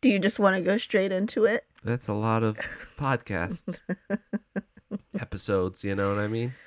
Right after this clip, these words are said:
Speaker 1: Yeah.
Speaker 2: Yeah.
Speaker 1: Yeah, that it is.
Speaker 2: Mm-hmm.
Speaker 1: Um, I did, uh, also want to point out we had done, um, our list of our t-, of our top ten. And, um,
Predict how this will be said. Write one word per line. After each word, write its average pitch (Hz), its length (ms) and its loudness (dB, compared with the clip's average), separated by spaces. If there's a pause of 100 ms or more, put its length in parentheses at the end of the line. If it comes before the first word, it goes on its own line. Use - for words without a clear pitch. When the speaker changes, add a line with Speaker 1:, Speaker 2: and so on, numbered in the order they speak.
(220)
Speaker 1:
Yeah. 135 400 -4 (240)
Speaker 2:
Yeah. 92 260 -6 (1000)
Speaker 1:
Yeah, 165 260 -10
that 160 200 -4
it 240 120 -4
is. 180 440 -4
Speaker 2:
Mm-hmm. 143 200 -14 (640)
Speaker 1:
Um, 185 260 2
I 220 120 2
did, 269 320 2 (320)
uh, 143 340 -4 (260)
also 139 680 -6 (280)
want 143 220 -8
to - 100 -18
point 135 240 -10
out 120 220 -8
we 151 100 -6
had 151 180 -10
done, 143 420 -10
um, 135 460 -10 (920)
our 135 200 -6
list - 640 -10 (360)
of 135 160 -12
our 123 100 -8
t-, - 220 -20
of - 120 -12
our 127 100 -8
top - 320 -10
ten. 123 360 -8 (1400)
And, 131 440 -2 (140)
um, 117 460 -4